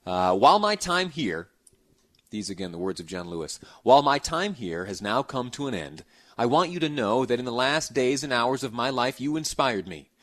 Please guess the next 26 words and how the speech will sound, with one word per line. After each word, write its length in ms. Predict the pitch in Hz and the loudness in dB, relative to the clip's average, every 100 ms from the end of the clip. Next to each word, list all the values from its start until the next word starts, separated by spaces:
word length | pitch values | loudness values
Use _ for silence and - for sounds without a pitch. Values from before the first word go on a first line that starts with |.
| - _ | -20 _
You 120 | 151 | -10
filled 260 | - 165 156 | 0 0 2
me 80 | 165 | 0
with 140 | 160 | 0
hope 300 | 185 143 - | 2 2 0
about 240 | 85 101 | -2 -2
the 60 | 110 | 0
next 300 | 120 135 - | -2 -2 -4
chapter 580 | - 156 131 - 92 71 | 0 2 2 -2 -6 -8
of 120 | 82 | -8
the 80 | 107 | -4
great 260 | 101 139 | 0 0
American 480 | 123 120 123 120 113 | 0 -4 -4 -4 -8
story 540 | 101 - 131 101 92 - - | -8 -4 -2 -2 -4 -8 -12
when 140 | - 131 | -6 -2
you 100 | 170 | -2
used 300 | 160 170 127 | -2 -2 4
your 160 | 175 | 4
power 420 | 170 165 151 113 95 | 4 4 4 2 -2
to 120 | 117 | -6
make 200 | 123 120 | -6 -6
a 40 | |
difference 420 | 107 139 147 135 | -4 -4 -4 -8
in 100 | 127 | -4
our 160 | 127 131 | -2 -2
society. 560 | 139 123 127 104 82 | -4 -4 -2 -2 -6